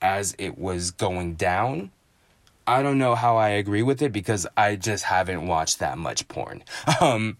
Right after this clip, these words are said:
like, that's just how it goes, right? Once it gets to, like, top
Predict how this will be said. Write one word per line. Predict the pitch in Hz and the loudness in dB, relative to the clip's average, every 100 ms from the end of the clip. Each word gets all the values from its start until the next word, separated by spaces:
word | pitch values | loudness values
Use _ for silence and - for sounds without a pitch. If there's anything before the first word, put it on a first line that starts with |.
| - | -2
like, | 120 110 | 0 0
that's | 101 123 120 | 2 2 2
just | - 110 98 - _ - - | -2 -2 -2 -8 _ -18 -2
how | 110 95 | 0 0
it | 95 | -4
goes, | 85 69 - 101 | -4 -4 -4 -4
right? | 90 67 - - - | -4 -6 -14 -20 -12
Once | 117 123 139 135 | -2 0 2 0
it | 165 127 | 0 0
gets | 107 127 - - | 0 0 0 0
to, | 131 123 | 0 2
like, | 110 104 98 - | 2 0 -2 -6
top | - 107 95 | 0 2 2